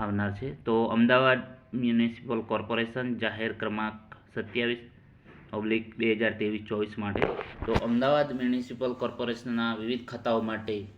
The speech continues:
નીચે જણાવેલ જગ્યાઓ માટે નિયત લાયકાત ધરાવતા ઉમેદવારો પાસેથી પંદર ચાર બે હજાર ચોવીસના રોજ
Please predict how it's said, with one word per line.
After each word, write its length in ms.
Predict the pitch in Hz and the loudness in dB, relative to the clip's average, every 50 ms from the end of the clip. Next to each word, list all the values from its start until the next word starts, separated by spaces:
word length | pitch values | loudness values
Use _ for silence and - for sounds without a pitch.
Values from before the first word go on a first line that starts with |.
| - 85 117 | -4 0 2
નીચે 300 | 120 135 135 170 170 156 | 2 2 4 4 4 4
જણાવેલ 360 | 147 135 135 131 127 127 113 | 4 2 2 2 2 0 0
જગ્યાઓ 360 | 113 107 104 120 117 117 110 | 0 0 2 2 2 4 2
માટે 300 | 113 110 104 - 104 101 104 117 | 2 0 -2 -4 -6 -6 -4 0
નિયત 360 | 117 123 139 151 151 147 135 | 2 4 4 4 2 2 2
લાયકાત 420 | 123 120 120 113 - 127 123 123 - - - - - - - - - - - - - | 2 2 2 0 0 0 0 -2 -2 -6 -18 -20 -20 -20 -20 -20 -20 -20 -10 -4 0
ધરાવતા 360 | 113 113 123 120 117 127 123 | 2 4 4 4 4 4 2
ઉમેદવારો 500 | 127 117 117 113 113 117 117 113 113 107 | 4 4 4 4 4 4 4 4 2 0
પાસેથી 480 | - 104 104 - - 101 - - - - - - | 0 -2 -6 -6 -8 -10 -12 -12 -14 -12 -6 -4
પંદર 300 | 117 120 127 135 143 139 | -2 0 2 2 2 2
ચાર 280 | - 135 123 120 113 | 2 2 2 2 4
બે 140 | 117 113 113 | 4 2 2
હજાર 180 | 110 117 117 117 - - - - - - - - - - - - - - - | 4 2 0 -2 -2 -6 -14 -16 -16 -16 -16 -14 -10 -10 -8 -8 -8 -6 -2
ચોવીસના 540 | - 117 117 113 120 123 117 - 123 117 107 | 0 2 4 4 4 2 0 -2 -4 -4 -2
રોજ 200 | 104 107 104 98 | 0 -2 -2 -2